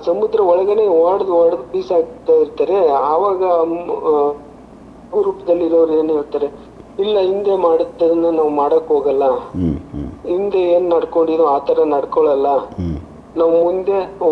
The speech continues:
Speaker 1: ಒಳ್ಳೇದ್ ಮಾಡ್ಕೊಂಡು ಒಳ್ಳೆ ರೀತಿಲಿ ಬದುಕೊಂಡು ನಡ್ಕೋತೀವಿ, ನಮ್ಮನ್ನ ಕ್ಷಮಿಸಿ, ಕ್ಷಮಿಸಿ" ಅಂತ, ಆ,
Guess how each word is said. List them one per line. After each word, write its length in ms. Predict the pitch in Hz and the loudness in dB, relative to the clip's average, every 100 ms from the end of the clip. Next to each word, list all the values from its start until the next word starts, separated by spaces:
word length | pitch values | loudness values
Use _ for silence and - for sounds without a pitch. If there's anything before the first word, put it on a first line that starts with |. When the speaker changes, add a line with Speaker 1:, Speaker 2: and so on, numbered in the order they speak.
| 156 | 4
Speaker 1:
ಒಳ್ಳೇದ್ 340 | 165 180 175 | 4 2 0
ಮಾಡ್ಕೊಂಡು 460 | 151 147 123 151 156 | -2 -2 -2 0 2
ಒಳ್ಳೆ 260 | 156 170 | 2 2
ರೀತಿಲಿ 360 | 165 165 - 160 - - - | -2 -4 -6 -8 -10 -20 -2
ಬದುಕೊಂಡು 560 | 160 165 165 160 143 143 143 - - - - | 0 0 0 0 0 -2 -4 -12 -20 -18 -4
ನಡ್ಕೋತೀವಿ, 640 | 156 160 165 165 151 156 147 | -2 0 0 -2 0 0 0
ನಮ್ಮನ್ನ 320 | 143 156 156 | 0 -2 -4
ಕ್ಷಮಿಸಿ, 640 | - 165 165 175 - 147 | -6 -2 -2 -2 -4 -6
ಕ್ಷಮಿಸಿ" 520 | - - 165 156 156 | -6 -4 -4 -4 -2
ಅಂತ, 260 | 143 139 - 190 135 120 - - - - - - | -2 -2 -2 0 0 -2 -10 -20 -20 -20 -14 -2
ಆ, 180 | 165 | 2